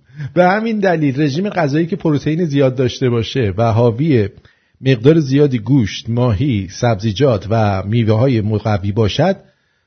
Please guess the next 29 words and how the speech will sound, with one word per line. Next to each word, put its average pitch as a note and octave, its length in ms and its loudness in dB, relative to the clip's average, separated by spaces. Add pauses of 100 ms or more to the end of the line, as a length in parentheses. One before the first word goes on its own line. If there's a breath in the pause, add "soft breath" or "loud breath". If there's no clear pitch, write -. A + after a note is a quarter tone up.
(140)
برای C3 240 4
اونا E3+ 220 2
بسیار C#3+ 360 0
مفیده، G2+ 540 -4
برای G#2 260 -4
او. G2 280 -4 (580)
در C#3 180 2
مقابل D3 400 0
کربوهیدرات‌هایی C3 800 0
مثل D#3+ 160 -2
غلات، B2 760 2
انواع A#2+ 340 2
لوبیا C3+ 360 2
و D#3 40 -2
حبوبات B2 380 2
می‌تونه F3+ 500 -2 (380 soft breath)
به B2+ 100 0
راحتی B2 360 0
به C#3+ 100 -2
سیستم D3 360 -4
بدنی A#2+ 360 0
این D#3+ 280 -2
افراد C3+ 480 -2
به C3+ 80 -2
صورت C#3 320 -2
چربی B2+ 580 -2
ذخیره A#2+ 420 -2
بشه. F#2 280 -10
یعنی C3+ 260 -6